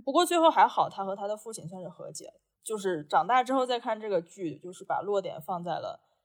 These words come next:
威利旺卡本人身上，就没有太关注那些小朋友的事情了。当然那个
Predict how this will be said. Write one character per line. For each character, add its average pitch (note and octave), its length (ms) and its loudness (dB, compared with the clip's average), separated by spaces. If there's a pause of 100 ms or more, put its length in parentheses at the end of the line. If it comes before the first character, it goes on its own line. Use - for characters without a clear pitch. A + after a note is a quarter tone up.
(240)
威 G3 140 0
利 G3 100 0
旺 F#3+ 160 6
卡 E3 160 -4
本 D3 140 -6
人 C3+ 180 -12
身 F3 240 -14
上， E3+ 220 -6
就 E3+ 120 -8
没 D#3 140 -12
有 F#3+ 160 -4
太 F#3 300 -2
关 F3+ 340 -6
注 E3+ 220 -8
那 E3 100 -10
些 F3 100 -14
小 - 160 -12
朋 - 200 -14
友 F#3 100 0
的 F3+ 60 2
事 - 200 -6
情 E3+ 160 -16
了。 - 140 -20
当 A3 100 2
然 B3 140 6
那 C4+ 80 2
个 A3 160 4